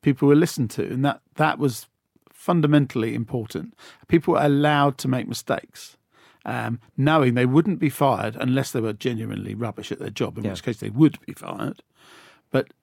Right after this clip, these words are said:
Speaker 1: if you made a mistake for the right reasons, they needn't fear. You know, you're encouraged to
Speaker 2: Yeah.
Speaker 1: stretch.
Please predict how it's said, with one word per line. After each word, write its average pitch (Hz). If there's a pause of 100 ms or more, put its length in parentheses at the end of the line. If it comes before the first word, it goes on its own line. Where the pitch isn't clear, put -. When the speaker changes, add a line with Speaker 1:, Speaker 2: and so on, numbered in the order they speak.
(160)
Speaker 1:
if -
you 190
made 160
a -
mistake 139
for 127
the 120
right 113
reasons, 123 (360)
they 131
needn't 151 (280)
fear. 139 (680)
You 135
know, 113
you're 135
encouraged 123
to 120
Speaker 2:
Yeah. 208
Speaker 1:
stretch. -